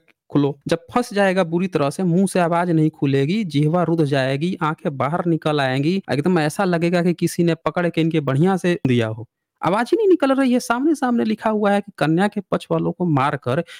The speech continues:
या उसका अंग छेदन आदि करके, गृह या द्वार आदि को तोड़कर, "हाँ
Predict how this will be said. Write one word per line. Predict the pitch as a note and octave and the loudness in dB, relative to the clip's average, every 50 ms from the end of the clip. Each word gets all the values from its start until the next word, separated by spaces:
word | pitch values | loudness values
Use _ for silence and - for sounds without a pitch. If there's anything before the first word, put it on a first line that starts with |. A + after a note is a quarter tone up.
| - - | -6 -2
या | D3+ D#3 | 0 0
उसका | D#3+ D#3+ - - D#3 - - | 0 -2 -2 -6 -6 -6 -2
अंग | - D3 D#3 D#3+ E3+ F#3 E3+ | 0 0 2 2 2 0 -2
छेदन | - - - D3+ D3+ E3 D#3+ | -4 -4 -2 -2 0 0 0
आदि | D#3+ D3+ D3+ D3 D#3+ D#3+ | 0 0 0 -2 -2 -2
करके, | - D3+ C3 B2 - - F3 F3+ F3 | -2 -2 -2 -2 -2 -2 -2 -2 -2
गृह | - - D#3 F#3 F#3 F3+ | 0 -2 -2 0 0 2
या | F3 F3 E3 D3 C3 | 2 2 0 -2 -4
द्वार | B2+ B2 B2+ D3 E3 E3+ | -4 -2 -2 -2 0 -2
आदि | D#3 C#3+ C#3+ D3 | -2 -4 -4 -4
को | D3+ - D#3 D3+ | -4 -2 -4 -4
तोड़कर, | _ - D3 B2+ A#2+ A#2+ - - C3 D#3+ - - - - - _ | _ -2 0 0 0 0 0 0 -2 -2 -2 -4 -10 -20 -20 _
"हाँ | - - D#3+ F3+ | -6 -2 -2 -2